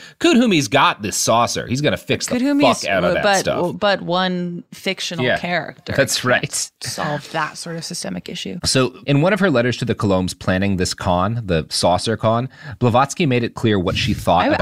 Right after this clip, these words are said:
Speaker 2: I've been
Speaker 1: the
Speaker 2: to
Speaker 1: people that
Speaker 2: Saucer
Speaker 1: she
Speaker 2: Con,
Speaker 1: was conning.
Speaker 2: and I cosplay
Speaker 1: Saucer
Speaker 2: there.
Speaker 1: con, uh, that, I mean, Jamie, on an,
Speaker 2: Yeah.
Speaker 1: on a somewhat related note, we should, we should do something in Roswell at some point. But,
Speaker 2: <gasps>
Speaker 1: um,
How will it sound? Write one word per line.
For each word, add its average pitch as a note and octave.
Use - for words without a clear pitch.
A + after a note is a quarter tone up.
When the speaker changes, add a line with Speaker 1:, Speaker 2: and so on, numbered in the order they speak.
Speaker 2:
I've D4+
been B3+
Speaker 1:
the D#4
Speaker 2:
to -
Speaker 1:
people F#3+
that F3+
Speaker 2:
Saucer F#3+
Speaker 1:
she F3+
Speaker 2:
Con, E3
Speaker 1:
was G3+
conning. A2+
Speaker 2:
and G#3+
I B3+
cosplay A#3
Speaker 1:
Saucer E3+
Speaker 2:
there. E3
Speaker 1:
con, G2
uh, E2+
that, F2
I G#2
mean, F#2+
Jamie, A2+
on A#2+
an, G2+
Speaker 2:
Yeah. G3
Speaker 1:
on G#2+
a G2
somewhat B2
related F2+
note, E2
we G#2+
should, E2+
we G2+
should F2+
do F2+
something E2
in D#2
Roswell C#2
at -
some G#1
point. -
But, E2
Speaker 2:
<gasps> -
Speaker 1:
um, F#2